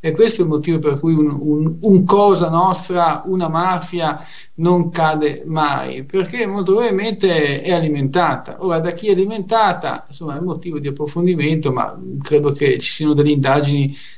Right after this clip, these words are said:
che stanno andando, eh, molto bene, che stanno penetrando molto bene.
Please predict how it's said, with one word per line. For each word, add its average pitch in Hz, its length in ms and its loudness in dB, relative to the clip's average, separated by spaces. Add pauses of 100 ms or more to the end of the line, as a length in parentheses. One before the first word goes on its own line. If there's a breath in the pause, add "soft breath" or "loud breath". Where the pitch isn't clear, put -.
che 151 120 -6
stanno 151 240 2
andando, 147 580 2 (260 loud breath)
eh, - 40 -12 (120)
molto 170 600 6
bene, 175 320 2
che 170 80 -6
stanno 156 280 -4
penetrando 151 840 0
molto 139 540 0
bene. - 540 -2